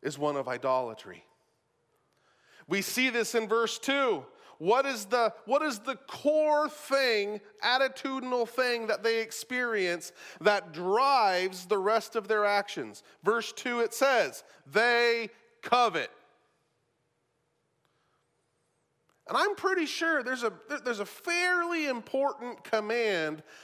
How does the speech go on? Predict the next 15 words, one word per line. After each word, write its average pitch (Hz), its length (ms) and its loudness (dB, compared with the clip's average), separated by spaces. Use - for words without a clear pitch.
that 233 200 0
says 302 520 0
something 131 600 -4
about 185 500 2
thou 233 400 4
shalt 226 680 2
not 196 460 2
I 262 120 0
don't 208 120 -2
know, 170 280 2
what's 180 340 -4
the 311 100 -4
word? 339 400 0
Covet. 170 420 0
I'm, 254 100 -2